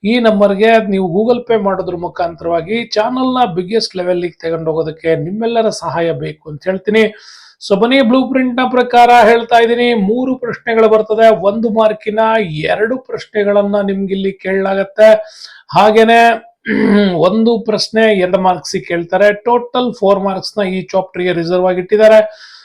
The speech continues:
So, ಯಾವ ತರನಾದ್ರೂ ಬರ್ಬೋದು. Just ನಿಮ್ಗೊಂದು, ಆ, ಬಿಟ್ಟಿರ್ತಕ್ಕಂಥ ಬ್ಲೂ ಪ್ರಿಂಟ್ ನ ಪರಿಚಯ ನಿಮ್ಗೋಸ್ಕರ ಹೇಳ್ಕೊಡ್ತಾ ಇದ್ದೀನಿ.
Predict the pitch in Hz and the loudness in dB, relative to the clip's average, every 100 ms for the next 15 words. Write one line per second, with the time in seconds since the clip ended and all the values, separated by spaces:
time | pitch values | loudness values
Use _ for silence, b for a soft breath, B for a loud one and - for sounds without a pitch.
0 | - 170 160 165 175 196 190 196 196 175 | -6 0 4 4 2 0 0 0 0 0
1 | 196 196 214 254 233 135 208 214 - 214 | 2 4 4 2 -2 -2 -2 -2 -6 -4
2 | 196 190 185 185 185 196 190 B B _ | -2 -2 -4 -2 2 2 0 B B _
3 | 180 180 185 180 190 277 262 247 240 233 | 2 6 6 4 -2 -4 -4 -4 -2 -4
4 | 226 175 208 202 208 190 190 190 170 165 | -2 0 0 0 -8 -4 -4 -4 -8 -6
5 | 170 170 160 156 156 156 208 190 151 139 | -4 -4 -4 -6 -6 -4 0 0 -2 -6
6 | 123 - 135 117 120 135 _ | -16 -12 -12 -14 -18 -20 _